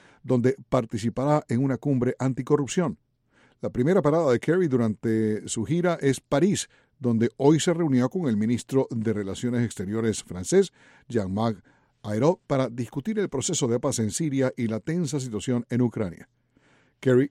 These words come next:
también se reunirá con su homólogo alemán, Frank-Walter Steinmeier, el martes, antes de dirigirse a Londres,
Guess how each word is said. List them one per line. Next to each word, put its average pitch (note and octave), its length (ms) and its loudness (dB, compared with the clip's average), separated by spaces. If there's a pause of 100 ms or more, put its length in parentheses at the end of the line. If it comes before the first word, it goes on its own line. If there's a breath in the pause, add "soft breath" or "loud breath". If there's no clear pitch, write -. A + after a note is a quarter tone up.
también B2+ 520 0
se - 220 -4
reunirá G2+ 420 -2
con C#3 140 -6
su G2+ 120 -6
homólogo A#2 300 -2
alemán, A2 400 -2
Frank-Walter A2 760 -4
Steinmeier, B2+ 560 -2 (320)
el F2 100 -14
martes, C#3 420 -2 (400 soft breath)
antes D#3 520 0
de A#2 260 -2
dirigirse A2 600 -4
a A#2 60 -2
Londres, C3 420 0